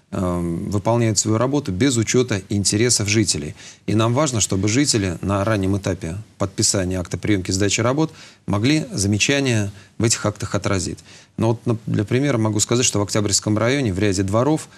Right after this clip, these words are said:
ремонтируются внутриквартальные территории. Выставляется высокий борт, ко-, который не позволяет, э, легковым автомашинам парковаться. Жители обратились с просьбой расширить парковочное пространство, и дорожники это всё выполнили.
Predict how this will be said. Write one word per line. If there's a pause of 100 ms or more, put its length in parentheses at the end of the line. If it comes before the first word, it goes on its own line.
(260)
ремонтируются
внутриквартальные
территории. (400)
Выставляется
высокий
борт,
ко-,
который
не
позволяет,
э,
легковым
автомашинам
парковаться. (380)
Жители
обратились
с
просьбой
расширить
парковочное
пространство,
и
дорожники
это
всё
выполнили.